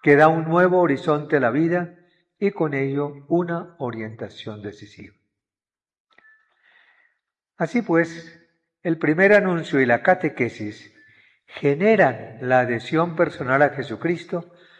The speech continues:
forjando la fe inicial, la cual se va renovando a lo largo de la vida.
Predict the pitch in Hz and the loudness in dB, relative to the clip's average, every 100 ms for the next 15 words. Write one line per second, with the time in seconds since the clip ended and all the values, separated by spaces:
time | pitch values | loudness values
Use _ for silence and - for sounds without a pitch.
0 | _ _ - 131 117 - 156 143 123 110 | _ _ -4 -4 0 2 2 2 -2 -2
1 | 107 147 156 156 151 139 120 110 110 - | 0 0 0 -4 -8 0 0 0 -6 -16
2 | _ _ _ _ 127 123 139 135 135 - | _ _ _ _ -8 -2 2 2 0 -10
3 | - - _ 135 120 123 131 127 123 120 | -18 -20 _ -2 2 2 0 -4 -6 -6
4 | 113 107 135 143 143 147 143 113 110 110 | -4 -2 -2 -2 -8 -10 -10 -8 -4 -2
5 | 107 104 104 95 92 95 - | -2 -2 -8 -10 -12 -14 -18